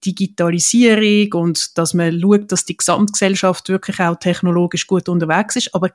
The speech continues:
genau die wehrt sich aktuell sehr stark gegen einen Digitalzwang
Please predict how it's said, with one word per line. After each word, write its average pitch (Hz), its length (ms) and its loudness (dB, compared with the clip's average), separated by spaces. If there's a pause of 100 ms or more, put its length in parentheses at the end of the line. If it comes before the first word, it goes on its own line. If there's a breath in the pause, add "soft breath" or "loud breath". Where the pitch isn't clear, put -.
genau 180 600 0 (140)
die 254 320 4 (300 loud breath)
wehrt 202 420 4
sich 208 180 0
aktuell 175 420 -2
sehr 180 320 2
stark - 540 -2
gegen 180 300 0
einen 175 220 2
Digitalzwang 226 920 -2